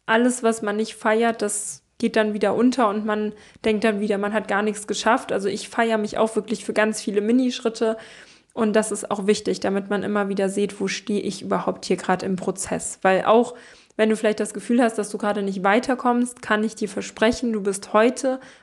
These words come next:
auf jeden Fall weiter als vor einem Jahr oder auch vor einem Monat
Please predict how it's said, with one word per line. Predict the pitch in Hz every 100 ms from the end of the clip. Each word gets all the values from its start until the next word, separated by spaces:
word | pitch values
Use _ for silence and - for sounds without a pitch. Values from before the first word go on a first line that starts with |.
| -
auf | 202
jeden | 202 233 233
Fall | - 196
weiter | 190 208 226 233 214
als | 202 196 -
vor | - -
einem | 208 202 196
Jahr | 208 208 247 285 -
oder | 226 233 220 -
auch | 208 208
vor | - 190
einem | 196 190
Monat | 185 208 240 262 262